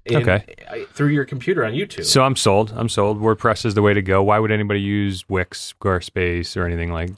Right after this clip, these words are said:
Speaker 2: an-, anything else?
Speaker 1: So the kind of, uh, from the standpoint of a business owner looking to really quickly launch their website, um, Wix, Weebly,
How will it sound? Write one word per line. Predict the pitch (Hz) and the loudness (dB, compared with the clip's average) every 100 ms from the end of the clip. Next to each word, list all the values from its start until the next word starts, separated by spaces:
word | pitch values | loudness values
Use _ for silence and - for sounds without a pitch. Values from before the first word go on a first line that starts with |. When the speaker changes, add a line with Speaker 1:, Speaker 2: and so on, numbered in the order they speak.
| 87 95 | -10 -4
Speaker 2:
an-, | 98 95 | -4 -2
anything | 98 90 87 | 0 0 0
else? | 82 85 - - | -4 -8 -16 -10
Speaker 1:
So | - 160 147 139 - _ _ _ _ - | -4 -2 0 -2 -6 _ _ _ _ -6
the | 110 117 123 123 117 117 - _ _ _ _ _ _ - - - | -2 0 2 2 0 -2 -6 _ _ _ _ _ _ -20 -20 -10
kind | - 123 | -4 -2
of, | 120 113 98 92 | -2 -2 -6 -6
uh, | 113 - | -6 -6
from | - 131 120 | -6 -4 -2
the | 113 | -4
standpoint | - 139 151 147 151 139 123 - | -2 -2 -2 -2 0 -2 -2 0
of | 120 117 - | 0 0 -2
a | 101 | -4
business | 107 113 117 - | -2 0 -2 -2
owner | 113 110 104 | -2 -2 -2
looking | 104 117 131 120 | -2 -2 -2 -8
to | 117 101 | -8 -10
really | 95 110 120 117 | -4 -2 0 -2
quickly | - 113 - 101 95 - _ _ - | -2 -4 -2 -4 -4 -8 _ _ -12
launch | 95 104 110 - | -2 0 0 -2
their | 110 104 | -4 -2
website, | 95 87 - 90 90 - _ _ _ _ 104 | -2 -6 -6 -4 -4 -10 _ _ _ _ -4
um, | 95 92 90 85 95 | -2 -2 -6 -8 -6
Wix, | 104 113 - - | -2 -2 -4 -8
Weebly, | 107 101 101 98 95 92 | -6 -4 -2 -2 -2 -6